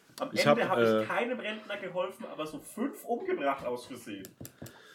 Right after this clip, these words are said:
Speaker 2: Ich hab,
Speaker 1: Ah.
Speaker 2: ähm, mich in so einer Nachbarschaftshilfe online angemeldet.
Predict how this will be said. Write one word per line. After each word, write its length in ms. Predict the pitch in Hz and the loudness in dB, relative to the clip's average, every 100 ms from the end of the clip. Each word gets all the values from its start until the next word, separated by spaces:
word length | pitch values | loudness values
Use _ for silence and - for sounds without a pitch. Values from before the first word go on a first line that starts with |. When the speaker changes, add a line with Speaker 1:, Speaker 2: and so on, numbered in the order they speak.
| - _ _ - | -20 _ _ -12
Speaker 2:
Ich 160 | 101 - | -2 4
hab, 100 | 123 | 6
Speaker 1:
Ah. 380 | - 104 110 110 | 6 6 6 6
Speaker 2:
ähm, 380 | 107 107 104 - | 6 4 2 0
mich 260 | 107 113 120 | 2 2 2
in 80 | 113 | 0
so 120 | 117 | 4
einer 200 | 107 101 | 6 6
Nachbarschaftshilfe 1400 | 101 123 - 202 - - 98 - - 104 101 - 101 | 6 4 2 2 2 2 0 -2 -2 2 2 2 0
online 500 | 101 101 95 92 95 | 0 0 2 4 2
angemeldet. 1000 | 80 92 95 95 92 87 90 95 160 - | 0 0 2 4 4 4 2 4 2 0